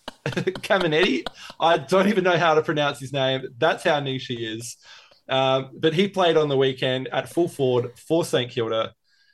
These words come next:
And, uh, so shout out to him, an incredible achievement for him and his family. Probably not particularly fantasy relevant at the moment, but, uh, I wanted to shout him out anyway.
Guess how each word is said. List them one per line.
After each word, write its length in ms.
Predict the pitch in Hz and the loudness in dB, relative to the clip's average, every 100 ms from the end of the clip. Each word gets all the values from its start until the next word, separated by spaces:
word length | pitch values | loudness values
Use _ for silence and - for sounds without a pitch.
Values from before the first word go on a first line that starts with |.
| _ | _
And, 420 | 131 127 127 123 | -2 0 0 0
uh, 220 | 120 117 - | 0 0 -2
so 160 | 131 | -4
shout 340 | 117 - 180 185 | -4 0 2 2
out 180 | 143 | 2
to 100 | 139 | -2
him, 320 | 120 117 117 123 | -4 -4 -4 -6
an 100 | 127 | -6
incredible 420 | 123 160 156 131 | 2 4 4 4
achievement 400 | 123 120 120 - | 0 -2 -4 -6
for 60 | |
him 220 | 127 175 165 | -4 0 0
and 80 | |
his 140 | 120 117 | -4 -4
family. 520 | 117 113 117 113 117 _ _ _ _ _ | -4 -2 -4 -6 -8 _ _ _ _ _
Probably 460 | - 226 247 233 233 | 0 2 2 0 -2
not 460 | 180 170 170 - - | 0 0 0 -2 -10
particularly 580 | 165 - 185 185 175 | -6 -4 -2 2 2
fantasy 480 | 170 170 165 156 165 | 2 2 2 0 0
relevant 400 | 147 156 160 160 | 4 4 4 0
at 120 | 160 147 | -4 -4
the 100 | 139 | -2
moment, 360 | 135 139 135 | 0 -2 -2
but, 220 | 131 120 - | 0 0 0
uh, 100 | 131 | 0
I 140 | 127 123 | 2 2
wanted 240 | 147 160 | 0 -2
to 40 | |
shout 300 | 123 139 120 | -4 0 0
him 80 | 120 | 0
out 180 | 113 110 | -2 -4
anyway. 500 | 113 113 110 110 | -4 -2 0 0